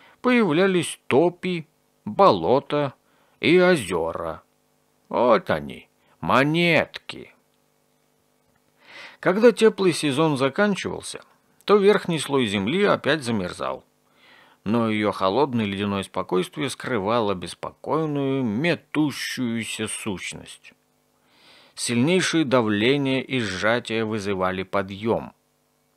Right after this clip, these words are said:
деформацию и дробление земной поверхности. Замерзшая земля трескалась и раскалывалась,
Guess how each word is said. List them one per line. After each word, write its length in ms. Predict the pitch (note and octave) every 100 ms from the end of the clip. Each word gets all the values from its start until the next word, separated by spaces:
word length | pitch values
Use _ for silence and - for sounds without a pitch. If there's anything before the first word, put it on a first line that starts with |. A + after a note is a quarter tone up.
| -
деформацию 1000 | F#2 G#2 G2+ G2+ A2+ B2 G#2+ - D#2+ D#2+ _ _ _ _
и 120 | F3
дробление 1120 | D3 B2 B2 A2 F2+ E2+ F2+ C3+ E3 E3 D3+
земной 480 | C3+ A2 G#2+ F2+ F2
поверхности. 920 | - G2+ F#2+ D2+ - D#2 - - - - _ _ _ _ _ _ _ _ _ _ _ _
Замерзшая 680 | G2 B2 D3 D#3 B2 - C3+
земля 360 | A2 B2 B2 B2+
трескалась 840 | A#2+ B2 A2+ C3 B2 - B2 A#2 B2+
и 20 |
раскалывалась, 920 | A#2+ A2 - F2+ D2+ D2 C2 - -